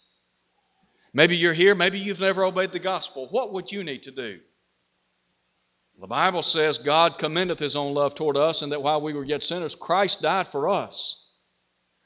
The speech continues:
God is not willing that any should perish, but that all should come to repentance. What would you need to do?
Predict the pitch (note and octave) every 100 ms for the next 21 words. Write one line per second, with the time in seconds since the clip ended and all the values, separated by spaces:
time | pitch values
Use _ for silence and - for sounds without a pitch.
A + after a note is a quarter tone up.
0 | - C3+ F3 G#3 D3+ F3+ E3 F#3+ F3+ C#3+
1 | D3+ G#3+ A3 - D3 D3+ B2 A2 A#2+ A#2
2 | C3 D#3+ F3+ F3 F3 - F3 E3 D#3+ D#3+
3 | D3+ A2+ - A#3 F#3+ F3+ F3+ D#3 D3+ D#3+